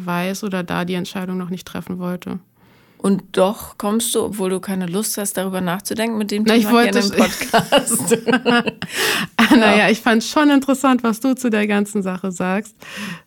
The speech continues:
Speaker 1: Ähm.
Speaker 2: Naja, ich glaube, dass ihr beide da noch schön mitspielt.
Speaker 1: Mhm.
Speaker 2: Und wenn einer sich entscheidet, nicht mehr mitzuspielen, hört das Spiel auf.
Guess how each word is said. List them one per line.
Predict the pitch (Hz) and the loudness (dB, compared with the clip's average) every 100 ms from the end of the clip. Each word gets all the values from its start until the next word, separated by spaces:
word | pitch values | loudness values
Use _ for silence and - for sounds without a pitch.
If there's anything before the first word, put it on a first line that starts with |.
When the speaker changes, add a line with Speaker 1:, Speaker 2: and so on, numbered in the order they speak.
| _ - | _ -6
Speaker 1:
Ähm. | 185 185 190 185 190 - _ _ _ - - - _ | -4 -2 -2 -2 -4 -10 _ _ _ -20 -20 -20 _
Speaker 2:
Naja, | 214 214 233 | 4 4 2
ich | 220 | 0
glaube, | - 208 226 247 | 2 2 4 2
dass | 214 214 | 2 0
ihr | - 202 | -2 0
beide | 196 185 220 | 2 2 0
da | 202 208 | 0 -2
noch | - | -4
schön | - 226 | -4 -2
mitspielt. | 247 - - 175 170 170 - - 233 | -2 -4 -8 -4 -2 -4 -8 -6 0
Speaker 1:
Mhm. | 214 220 233 - - _ _ _ | 2 2 0 -6 -20 _ _ _
Speaker 2:
Und | 185 185 196 185 - | -6 -2 -2 -2 -6
wenn | - 175 180 180 | -4 -2 -2 0
einer | 160 170 190 196 | 0 0 -2 -4
sich | 202 - | -4 -4
entscheidet, | 185 233 175 185 175 | -4 -2 -2 -2 -4
nicht | 180 - | -4 -4
mehr | 196 | -4
mitzuspielen, | 208 - 202 - 214 220 | -4 -6 -8 -6 -4 -2
hört | 214 240 | -4 -6
das | |
Spiel | - - 214 | -10 -6 -4
auf. | 208 185 - | -4 -4 -8